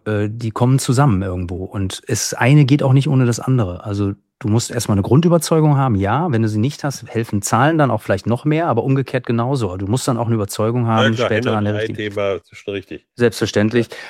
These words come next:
Speaker 1: Aber ja, spannendes Thema und darüber wollen wir mit euch auch, äh, diskutieren. Deswegen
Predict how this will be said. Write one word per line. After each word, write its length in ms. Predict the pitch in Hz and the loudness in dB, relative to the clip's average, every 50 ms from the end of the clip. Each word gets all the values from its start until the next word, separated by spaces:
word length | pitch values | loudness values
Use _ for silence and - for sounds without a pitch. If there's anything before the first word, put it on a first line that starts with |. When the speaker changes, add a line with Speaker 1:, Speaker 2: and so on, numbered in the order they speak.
| - - | -12 -4
Speaker 1:
Aber 400 | - 123 127 139 143 131 - _ - | -2 2 2 4 2 2 0 _ -6
ja, 200 | - 135 170 170 | 0 0 2 2
spannendes 440 | - - - 151 180 214 208 170 - | 0 0 -2 0 2 2 0 0 -2
Thema 280 | - 202 240 262 202 123 | -2 -2 0 0 0 0
und 140 | 113 113 | 0 -2
darüber 400 | 110 123 135 143 139 143 143 143 | -2 -2 -4 -4 -4 -4 -4 -4
wollen 180 | 131 135 139 143 | -4 -6 -6 -6
wir 60 | 143 | -8
mit 140 | 139 139 - | -10 -10 -8
euch 240 | 120 135 139 - - | -8 -10 -10 -8 -6
auch, 240 | 131 123 117 - 98 - _ - | -6 -6 -6 -8 -12 -18 _ -4
äh, 140 | 135 120 113 | -2 0 0
diskutieren. 720 | 131 147 - - 170 - - 196 220 226 208 220 226 208 | 0 -2 0 -2 -4 -2 0 0 2 4 4 4 4 4
Deswegen 560 | 151 139 - 135 139 139 139 143 139 139 135 | 4 2 0 0 0 0 2 0 -2 -4 -6